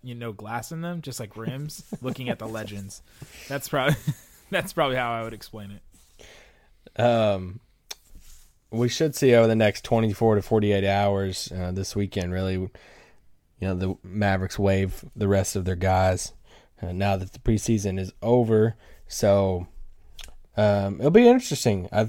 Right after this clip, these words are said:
Speaker 2: I think really the biggest thing, I mean, I don't really, I mean, I care about Clavel or Dozier. I mean, it looks like it's gonna be Clavel, but the only thing that I'm, like, intrigued about is Salah or Withy.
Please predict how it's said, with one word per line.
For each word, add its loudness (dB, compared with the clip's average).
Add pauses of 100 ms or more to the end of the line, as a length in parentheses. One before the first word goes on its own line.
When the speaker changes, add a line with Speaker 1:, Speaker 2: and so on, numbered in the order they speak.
(100)
Speaker 2:
I 0
think 2
really 8
the 2
biggest 4
thing, 4 (220)
I 0
mean, 6
I 12
don't 8
really, 2 (500)
I 2
mean, 6
I 4
care 4 (100)
about 4
Clavel 4
or -2
Dozier. -2 (320)
I -8
mean, 0
it 0
looks -2
like 2
it's -10
gonna -4
be -4
Clavel, -2
but -6 (300)
the 2
only 8
thing 6
that 6
I'm, 6
like, 2 (340)
intrigued 2
about 0
is -8
Salah 6
or 2
Withy. -4